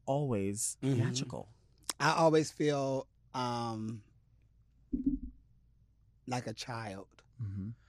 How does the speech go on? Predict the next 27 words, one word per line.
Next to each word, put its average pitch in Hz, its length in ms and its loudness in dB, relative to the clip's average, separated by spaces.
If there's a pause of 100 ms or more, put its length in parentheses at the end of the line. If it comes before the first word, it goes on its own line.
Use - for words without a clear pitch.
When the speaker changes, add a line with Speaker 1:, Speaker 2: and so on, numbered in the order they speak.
(280)
Speaker 2:
Um, 110 480 -4 (300)
when 131 160 0
I, 120 180 0
whenever 131 320 2
I 117 40 0
go 117 120 0
to 113 160 -6
a 107 60 -4
concert, 117 640 -4
when 110 120 -8
she 117 140 -10
called 113 260 -4
me 113 100 -6
on 107 100 -10
stage, 120 720 -4
or 104 260 -6
whether 113 260 -6
she 110 380 -8 (400)
recognizes 120 640 -2
me 117 160 -2
when 117 140 -4
I 107 80 -4
bring 107 180 -4
her 107 100 -6
flowers 123 400 -4
and 135 80 -6
stuff, 143 280 -2